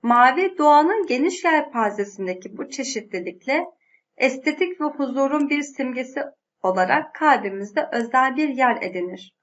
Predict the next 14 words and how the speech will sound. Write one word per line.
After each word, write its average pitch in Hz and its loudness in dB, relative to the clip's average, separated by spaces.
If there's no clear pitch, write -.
Yani 262 4
doğadaki 262 0
yeri, 214 -2
doğada 262 4
ne 311 0
kadar 254 2
büyüleyici 185 -4
olduğu 190 -6
söylenmiş, 185 -6
ne 247 -4
kadar 214 4
fazla 208 0
katkısı 202 -10
var, 185 0